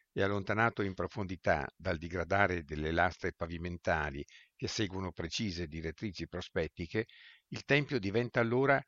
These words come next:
l'elemento generatore dello spazio circolare. Anche le figure in primo piano,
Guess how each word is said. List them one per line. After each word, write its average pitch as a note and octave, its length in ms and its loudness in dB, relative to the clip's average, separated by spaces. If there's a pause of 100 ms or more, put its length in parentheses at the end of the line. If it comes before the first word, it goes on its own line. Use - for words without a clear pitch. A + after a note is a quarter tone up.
(300)
l'elemento B2 600 2
generatore B2+ 720 0
dello A#2+ 220 0
spazio B2+ 380 -4
circolare. G2 840 0 (960)
Anche G#2 280 0
le F#2 80 2
figure G2+ 400 -2
in F#2+ 80 -2
primo G2 260 -2
piano, F#2 500 2